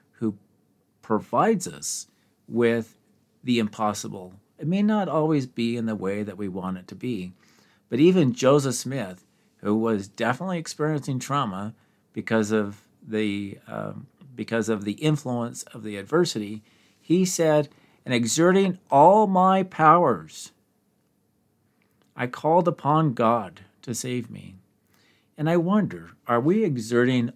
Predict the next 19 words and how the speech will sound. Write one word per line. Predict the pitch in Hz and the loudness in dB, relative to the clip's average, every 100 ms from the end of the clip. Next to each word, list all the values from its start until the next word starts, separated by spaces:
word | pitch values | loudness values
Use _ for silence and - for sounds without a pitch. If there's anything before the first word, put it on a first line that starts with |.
| - | -8
all | 98 104 | -2 0
of | 117 | 0
our | 117 | -4
powers? | 113 98 98 104 | -4 -4 -2 -4
Are | 110 | -4
we | 123 175 | -4 -4
giving | 180 120 117 110 - _ | -4 -4 -2 -4 -8 _
all | 104 107 | -4 0
that | 127 | 0
we | 143 147 | -2 -8
have | - 101 95 92 104 _ _ _ _ _ _ | -10 -12 -12 -14 -20 _ _ _ _ _ _
to | 143 | -12
call | - - 110 107 104 104 131 | -12 -4 0 2 0 -6 -16
upon | - - 98 95 | -20 -16 -8 -8
God? | 92 85 82 90 95 _ _ _ _ _ _ - | -8 -12 -14 -20 -20 _ _ _ _ _ _ -8
Just | 190 196 170 | 0 0 0
like | 160 156 123 | 0 0 0
Joseph | 131 123 139 | 2 2 2
Smith | 131 113 107 107 - | -4 -6 -6 -6 -10